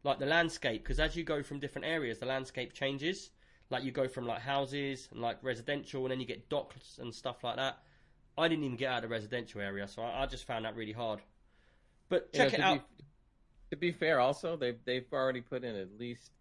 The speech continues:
Speaker 2: five to six updates, I think, since we even played.
Speaker 1: Oh, really?
Speaker 2: So, yeah, it's been updating a lot.
Speaker 1: So it might,
Speaker 2: Uh,
Speaker 1: might be getting easier.
Speaker 2: Maybe, or maybe they've added some things, not sure.
Speaker 1: But, yeah, check it out, everyone.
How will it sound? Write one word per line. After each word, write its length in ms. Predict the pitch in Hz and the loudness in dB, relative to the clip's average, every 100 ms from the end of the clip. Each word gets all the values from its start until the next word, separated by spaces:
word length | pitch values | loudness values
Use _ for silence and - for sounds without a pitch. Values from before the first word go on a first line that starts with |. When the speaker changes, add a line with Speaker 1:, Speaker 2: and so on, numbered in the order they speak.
| _ _ | _ _
Speaker 2:
five 280 | 123 113 107 | -6 -4 -4
to 80 | 110 | -4
six 240 | - 98 | -8 -6
updates, 580 | 98 - - 87 - _ 104 | -6 -8 -8 -10 -12 _ -16
I 40 | |
think, 180 | 107 101 | -12 -14
since 140 | - - | -16 -20
we 80 | - 208 | -12 -10
even 180 | 202 - | -10 -14
played. 120 | - - - _ _ _ _ - | -20 -20 -20 _ _ _ _ -6
Speaker 1:
Oh, 60 | |
really? 420 | 117 131 151 170 - - | -2 0 0 -2 -6 -12
Speaker 2:
So, 260 | - 110 95 | -4 -4 -4
yeah, 220 | 90 113 107 | 0 4 4
it's 120 | 113 | 4
been 100 | 131 | 2
updating 360 | 120 - 113 90 | 2 2 2 2
a 60 | |
lot. 320 | 87 92 85 - | 2 2 0 -4
Speaker 1:
So 140 | - | -4
it 60 | 131 | 0
might, 220 | 156 151 | 2 2
Speaker 2:
Uh, 160 | 101 101 | 0 0
Speaker 1:
might 160 | 143 | 0
be 60 | 127 | 0
getting 200 | 117 120 | -2 -4
easier. 300 | 147 113 101 - _ _ _ _ _ _ _ - | -4 -4 -6 -8 _ _ _ _ _ _ _ -6
Speaker 2:
Maybe, 420 | 120 120 107 107 - | 0 2 2 -2 0
or 180 | 110 | 2
maybe 200 | 107 110 | 4 2
they've 160 | 107 104 | 2 2
added 260 | 101 101 101 | 4 2 -2
some 140 | 104 | -12
things, 260 | 98 95 98 | -8 -8 -6
not 140 | 101 - | -8 -8
sure. 220 | - 101 98 _ _ _ _ _ | -8 -10 -10 _ _ _ _ _
Speaker 1:
But, 200 | 143 - | -8 -4
yeah, 160 | 160 147 | 0 0
check 260 | - 226 | 0 -2
it 80 | 220 | 2
out, 160 | 180 175 | 4 4
everyone. 360 | 135 135 165 | 4 0 0